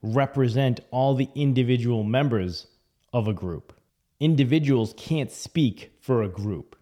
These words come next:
And why would you want a group speaking for you? Why would you want a group representing who you are? Doesn't make any sense to me. So in my opinion, groups as a primary source of personal identification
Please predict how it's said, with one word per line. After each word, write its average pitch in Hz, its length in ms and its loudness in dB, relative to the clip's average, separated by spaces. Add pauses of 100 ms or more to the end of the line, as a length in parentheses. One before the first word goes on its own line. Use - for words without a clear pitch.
(280)
And 113 240 -2
why 113 720 0
would 117 180 2
you 139 80 4
want 127 260 0
a 113 40 0
group 117 380 0
speaking 123 520 -2
for - 180 -8
you? 101 420 -4 (580)
Why 123 140 2
would 139 140 2
you 143 80 2
want 143 160 2
a - 20 -2
group 123 260 0
representing 120 760 0
who 131 200 2
you 117 340 0
are? 85 400 -6 (160)
Doesn't 135 340 2
make 127 280 0
any 117 160 -2
sense 110 320 -2
to 95 100 -10
me. - 280 -10 (420)
So 139 220 2
in 131 60 2
my 139 160 4
opinion, 127 520 2
groups 135 360 2
as 117 120 2
a - 80 0
primary 131 600 0
source 127 460 0
of 101 220 -8
personal 131 560 0
identification 120 960 0